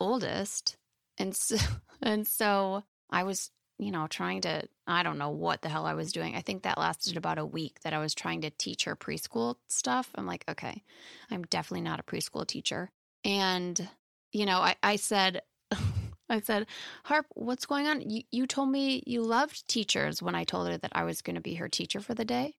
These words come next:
And she was giving me, like, such attitude, which, of course, I mean. And I was like, "I thought you s-, you said that you love teachers." And she looked at me and she said, "I like real teachers,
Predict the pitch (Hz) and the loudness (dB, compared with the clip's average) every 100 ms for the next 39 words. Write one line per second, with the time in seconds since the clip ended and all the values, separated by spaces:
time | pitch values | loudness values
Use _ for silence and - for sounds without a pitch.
0 | _ _ - 196 190 180 180 175 170 165 | _ _ -4 0 0 0 0 0 2 2
1 | 160 - - 233 - 156 151 - - 214 | 0 -2 0 2 2 0 0 0 0 0
2 | 208 196 - - - 240 220 170 - - | -2 -4 -4 -6 -4 -2 -2 -4 -6 -4
3 | 165 175 170 214 - - - - _ _ | -4 -4 -6 -10 -18 -20 -20 -20 _ _
4 | _ _ _ - 208 220 226 233 247 302 | _ _ _ -6 -2 -2 -2 -2 0 0
5 | - - 233 262 - - 269 320 302 277 | -2 -2 0 0 -2 -2 0 0 0 2
6 | 269 269 311 - - 277 - 160 156 - | 4 6 4 4 0 2 0 0 -2 -4
7 | 175 - 170 170 - - - 190 185 175 | -2 0 0 0 0 0 0 0 -2 -4
8 | - _ _ _ _ 208 208 233 247 - | -8 _ _ _ _ 0 2 4 2 -2
9 | - 196 190 196 214 214 214 214 196 180 | -6 -4 -2 0 2 4 4 2 0 -2
10 | 165 160 131 135 - - | -2 -2 0 -2 -6 -10